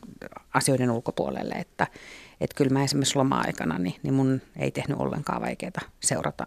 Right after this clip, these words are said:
et olla esimerkiksi seuraamatta uutisia ja, ja, tota, ja huomaan, että edelleenkin jotenkin se, sillä tavalla niinku se niin kuin itsensä niin kuin kytkeminen pois päältä siltä osin, niin, niin mä oon, se on ehkä joku ominaisuus, ja ehkä sitä on joutunut vähän harjoittelemaankin, niin,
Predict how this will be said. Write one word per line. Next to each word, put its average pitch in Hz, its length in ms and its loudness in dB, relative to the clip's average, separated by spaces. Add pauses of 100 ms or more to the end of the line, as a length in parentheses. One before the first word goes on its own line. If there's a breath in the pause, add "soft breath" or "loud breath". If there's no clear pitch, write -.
(140)
et - 180 -4 (120)
olla 131 160 2
esimerkiksi 139 280 -2
seuraamatta - 560 -4
uutisia 196 500 -6 (140)
ja, - 80 -14 (760 soft breath)
ja, 131 100 2
tota, - 500 -2
ja 139 100 2
huomaan, 135 400 4
että 135 200 -4
edelleenkin 135 540 2
jotenkin - 320 -6
se, - 260 0
sillä 135 260 2
tavalla - 380 -6
niinku - 260 -8
se 131 160 -2 (800 soft breath)
niin 143 100 0
kuin 160 100 8
itsensä 143 360 4 (180)
niin 135 280 2
kuin 131 340 4 (220 loud breath)
kytkeminen 131 500 0
pois 131 220 4
päältä 120 320 4
siltä - 320 -2
osin, 147 280 -4
niin, - 260 -8
niin 143 120 -4
mä 135 100 -4
oon, 139 120 -6 (220)
se - 80 -2
on 135 80 -2
ehkä - 240 -6
joku - 220 -4 (420)
ominaisuus, 123 520 0
ja 147 60 2
ehkä - 180 -8
sitä - 120 -2
on 139 40 4
joutunut 135 260 0
vähän 135 140 0
harjoittelemaankin, 170 840 -6
niin, 170 160 -12